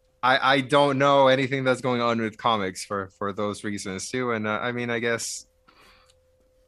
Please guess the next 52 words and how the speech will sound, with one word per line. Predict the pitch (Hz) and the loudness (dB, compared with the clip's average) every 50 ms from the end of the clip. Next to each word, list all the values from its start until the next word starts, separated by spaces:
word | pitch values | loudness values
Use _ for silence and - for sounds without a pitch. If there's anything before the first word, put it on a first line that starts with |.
| _ _ 127 | _ _ -4
I | |
guess | 120 139 135 117 117 | 0 0 0 0 -2
good | 117 110 104 151 151 147 143 | -6 -2 4 6 6 6 6
that | 139 147 | 6 4
he's | 131 143 127 - | 2 2 0 0
taking | 156 147 147 135 | 0 0 2 0
advantage | 120 113 127 131 135 127 - | 2 2 2 2 2 2 0
of | 131 117 113 | -2 0 2
that | 127 120 110 98 92 | 2 2 2 0 -2
medium | 101 120 127 139 135 139 127 120 117 | -2 0 0 2 2 2 2 2 2
and | 113 110 107 | 2 0 0
people | 120 123 - 123 117 | -2 -4 -2 0 2
that | 113 110 107 - 104 101 - _ _ - | 2 2 0 -2 -8 -20 -20 _ _ -2
are | 113 113 | -2 -2
willing | 110 104 113 117 117 113 113 | 0 2 4 4 4 4 2
to | 123 117 | 0 -4
throw | 107 - 123 117 113 | -4 0 0 0 2
money | 113 110 110 113 117 117 107 98 92 82 - _ _ _ _ _ _ - | 2 2 2 2 2 2 0 -2 -2 -4 -8 _ _ _ _ _ _ -4
at | 113 107 107 | 0 0 0
a | 101 | 0
project | - - 110 117 120 120 110 | 2 2 2 2 2 0 -2
like | 110 104 101 95 | -2 -2 0 0
this. | 101 98 - | -2 0 0
I | 87 113 | 0 0
saw | 113 - 143 131 | 2 4 4 4
that | 127 123 | 4 2
he | 127 | 2
was | 127 123 120 - - | 2 0 0 -2 0
selling | - 123 120 120 120 113 107 | 0 2 2 2 2 2 0
also, | 107 113 113 - - 120 110 | 0 0 -2 -2 -4 -2 -2
like, | 104 101 92 - | 0 -2 -2 -2
collective, | - 120 101 104 107 - - - 113 104 92 - - - - _ _ _ - | -4 -2 0 0 -2 -2 -4 -6 -6 -6 -6 -10 -18 -20 -20 _ _ _ -2
uh, | 101 98 95 90 | 0 0 0 -2
cards | - - - - 123 110 110 113 120 123 113 - | -4 -8 -2 2 2 4 4 4 2 0 -2 -6
for | - - - 110 101 | -10 -6 -2 -2 -2
a | 95 | -2
hundred | - - - 123 131 131 131 139 131 | -2 -2 -2 -2 0 0 -2 0 2
dollars | 127 120 131 143 156 165 170 170 - - | 4 4 4 4 4 2 0 -2 -4 -6
or | 170 160 | -8 -6
something | - 175 175 170 175 175 | -4 -4 -4 -4 -4 -4
like | 175 165 160 | -4 -4 -2
that. | 175 180 170 139 - - - - - - - _ _ _ - | -2 -2 -2 -2 -4 -8 -14 -20 -20 -20 -20 _ _ _ -4
And | 127 120 117 | -2 -2 0
I, | 110 101 113 | 0 2 2
I | 110 | 2
guess | 110 117 107 - | 2 2 2 2
that's | 117 110 - - - | 0 -2 -2 -2 -2
where | 107 101 98 98 95 | -2 0 0 0 -2
a | - 101 | -4 -2
lot | 101 101 98 101 101 | 0 0 2 2 2
of | 98 90 90 | 0 -4 -6
the | - 92 90 87 87 87 | -8 -6 -4 -6 -6 -8